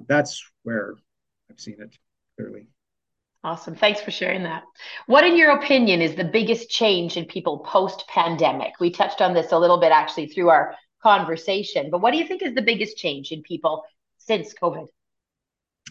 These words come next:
Speaker 1: Uh, well, we've talked about the two biggest changes from an employee perspective and their needs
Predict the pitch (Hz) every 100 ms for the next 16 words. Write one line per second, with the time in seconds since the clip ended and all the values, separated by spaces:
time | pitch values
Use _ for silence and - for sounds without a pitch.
0 | - - - - _ _ _ _ 135 139
1 | 143 156 147 143 139 - 180 - 131 -
2 | 165 135 147 139 - 147 135 - 127 113
3 | - 135 123 123 123 131 - 117 123 113
4 | 110 120 117 113 117 117 107 - -